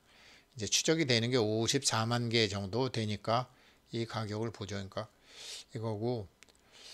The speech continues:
평균 하루에 영점영육 코인밖에 안 돼요.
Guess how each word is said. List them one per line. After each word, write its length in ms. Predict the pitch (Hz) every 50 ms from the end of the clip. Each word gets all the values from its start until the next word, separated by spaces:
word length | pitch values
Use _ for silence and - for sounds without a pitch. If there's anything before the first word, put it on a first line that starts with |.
| - - - - _ _
평균 1000 | - - 185 175 175 170 185 180 180 185 180 180 180 180 175 170 165 156 147 147 -
하루에 400 | - - 175 160 165 165 160 143
영점영육 1000 | 117 113 120 110 - 165 151 143 120 110 101 120 131 135 135 139 131 - - _ _ _ _ _ _ _ _ -
코인밖에 640 | - - 143 131 127 123 120 110 110 - - - 143
안 160 | 120 101 98
돼요. 300 | 98 92 90 95 98